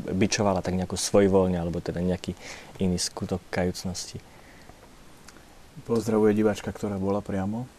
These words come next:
Speaker 2: na svetorečení v roku dvetisíc. A ďalší divák dáva zaujímavú otázku.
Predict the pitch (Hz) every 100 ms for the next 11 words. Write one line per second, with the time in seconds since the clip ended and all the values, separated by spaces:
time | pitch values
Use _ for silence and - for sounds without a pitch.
0 | - 110 98 - 101 110 107 - 113 127
1 | 151 147 - - - - - - - 104
2 | 107 110 101 101 117 - 127 143 - -
3 | - 98 95 98 92 - - 101 139 -
4 | 95 110 131 127 98 107 107 113 139 135
5 | 127 107 87 - -